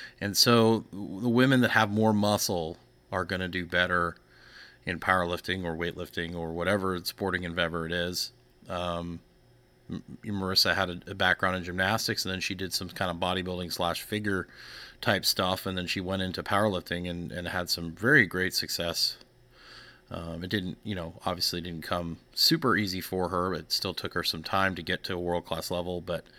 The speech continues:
one of the main advantages she had was the fact that she had so much muscle mass from gymnastics and then from her bodybuilding stuff, or figure, or whatever you wanna call it. So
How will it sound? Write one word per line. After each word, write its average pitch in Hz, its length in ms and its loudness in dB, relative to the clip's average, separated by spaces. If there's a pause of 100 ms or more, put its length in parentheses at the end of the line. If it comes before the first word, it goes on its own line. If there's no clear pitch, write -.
(600)
one 104 180 2
of 107 80 2
the 98 80 0
main 98 220 0
advantages 92 580 2
she 82 180 0
had 85 300 0
was 85 360 -4 (120)
the 82 80 -10
fact 82 320 -2
that - 140 -8
she 82 340 -4 (540)
had 90 240 -2
so - 120 0
much 82 200 -6
muscle 87 280 -4
mass 82 260 -2
from 80 200 -4
gymnastics 80 640 -6
and 85 100 -8
then 82 120 -8
from 80 200 -8
her 82 120 -6
bodybuilding 82 520 -6
stuff, - 380 -10 (640)
or 87 100 -6
figure, 87 420 0
or 85 80 0
whatever 82 300 -2
you 82 100 -10
wanna 82 140 -12
call 85 260 -8
it. - 60 -14 (680)
So 110 460 4